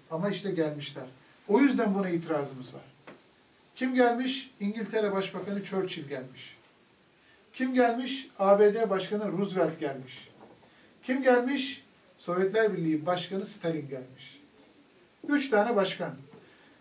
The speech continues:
A B D ve İngiltere kapitalist dünyanın temsilcisi, Sovyet Rusya sosyalist dünyanın temsilcisi. Ya bu üçü hangi mantıkla, hangi iradeyle acaba bir araya geldiler?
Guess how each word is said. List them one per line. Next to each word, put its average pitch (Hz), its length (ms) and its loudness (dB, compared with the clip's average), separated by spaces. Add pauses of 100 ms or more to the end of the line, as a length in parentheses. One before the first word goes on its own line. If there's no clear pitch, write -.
(120)
A 240 240 8
B 254 200 6
D 254 160 8
ve 226 120 6
İngiltere 240 720 4 (500)
kapitalist 226 580 -4
dünyanın 180 440 2
temsilcisi, 202 720 -4 (1080)
Sovyet 208 440 0
Rusya 226 400 -2 (880)
sosyalist 247 560 -4
dünyanın 160 360 -6
temsilcisi. 135 580 -8 (640)
Ya 208 260 4
bu 277 180 -4
üçü 208 460 2 (160)
hangi 277 360 -2
mantıkla, 185 680 -2
hangi 294 220 -4
iradeyle 208 640 2
acaba 165 420 -2
bir 160 80 -2
araya 147 260 2
geldiler? 127 400 -6